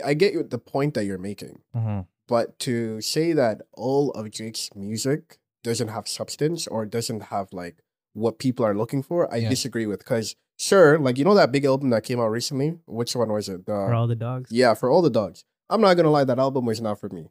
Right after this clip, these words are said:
Speaker 1: You
Speaker 2: Mm-hmm.
Speaker 1: know, I, I, I liked a couple of tracks, but it's not one that I'll just go back to regularly, right? However, the one that he dropped, like, the five after that,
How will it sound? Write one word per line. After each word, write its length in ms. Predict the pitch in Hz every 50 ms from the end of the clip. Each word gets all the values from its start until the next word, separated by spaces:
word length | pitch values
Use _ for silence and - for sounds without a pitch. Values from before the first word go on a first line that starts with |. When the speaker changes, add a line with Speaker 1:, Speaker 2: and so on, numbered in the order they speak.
| _ _ _
Speaker 1:
You 80 | 117 120
Speaker 2:
Mm-hmm. 80 | 120
Speaker 1:
know, 180 | 131 143 151 151
I, 140 | 120 139 143
I, 140 | 135 131 135
I 220 | 135 127 - -
liked 220 | 135 143 156 156
a 60 | 151 -
couple 220 | - 143 147 135
of 60 | 120
tracks, 360 | - 143 151 190 185 - - - -
but 120 | 127 113
it's 100 | 117 113
not 200 | 135 139 120 117
one 160 | 117 120 120 113
that 80 | 110 104
I'll 120 | 98 90
just 180 | - 98 - -
go 140 | 107 98
back 200 | 92 87 90 - _
to 80 | 104
regularly, 420 | 90 95 92 87 82 78 78 76 76
right? 240 | 95 127 151 175 - _ _ _ _ _
However, 360 | - 120 143 156 147 147 131
the 120 | 120 117 117
one 240 | 120 131 151 160 143
that 160 | 131 120 117
he 140 | 113 120 117
dropped, 480 | 101 - 110 107 110 117 120 - _ 107
like, 160 | 104 104 -
the 60 | -
five 420 | - _ - 113 117 120 120 110 101 -
after 400 | - 117 120 - - - 147 147
that, 260 | 156 170 214 233 -